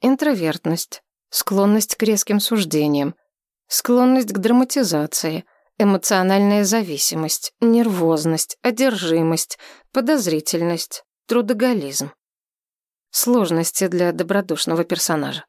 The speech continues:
Персонаж видит, как друг или любимый человек страдает от хронической боли, но не может помочь. Персонаж страдает от несправедливости,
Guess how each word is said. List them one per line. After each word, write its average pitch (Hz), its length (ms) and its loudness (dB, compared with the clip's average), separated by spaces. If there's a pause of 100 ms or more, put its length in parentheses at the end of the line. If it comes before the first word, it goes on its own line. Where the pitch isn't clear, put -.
(720)
Персонаж 190 680 0
видит, 185 480 0
как 170 280 -2
друг 185 360 0
или 175 180 2
любимый 175 440 0
человек 170 500 -2
страдает 175 580 -2
от 165 120 -6
хронической 170 720 -2
боли, 185 400 2
но 165 120 0
не 170 140 -2
может 180 360 -2
помочь. 170 500 -2 (840)
Персонаж 214 600 2
страдает 202 560 0
от 202 120 -8
несправедливости, 196 1120 0